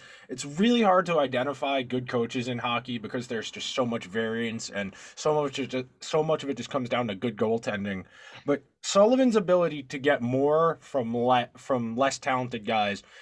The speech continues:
is something you can genuinely point to and say, "During this guy's tenure in Pittsburgh, the secondary players, the lower guys in the lineup, they have always elevated their game playing under him." And that is something that's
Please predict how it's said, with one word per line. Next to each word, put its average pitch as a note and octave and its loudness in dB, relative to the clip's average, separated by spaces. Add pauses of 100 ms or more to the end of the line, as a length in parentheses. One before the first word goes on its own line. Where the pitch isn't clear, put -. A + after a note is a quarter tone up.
(120)
is C#3+ -2
something G#3 4
you G3 2
can F#3 0
genuinely E3+ 0
point C#3 -2
to B2+ -2
and A#2 -6
say, A2 -2 (300)
"During G3+ 4
this G3+ 2
guy's F#3 2
tenure D3+ -4 (400)
in D3+ -2
Pittsburgh, B2+ -2 (340)
the A#2 -10
secondary E3+ 2
players, C3+ 0
the B2 -8
lower D3+ 6
guys C#3 2
in C3+ -2
the B2 -2
lineup, A#2 -2 (160)
they C#3+ 4
have E3+ 4
always E3+ 4
elevated C#3+ 2
their B2 -4
game A#2 -2
playing A#2+ 2
under G#2+ -4
him." G2 -8
And A#2+ -6
that F#3+ 2
is F3+ -2
something E3 -4 (320)
that's F#3 -2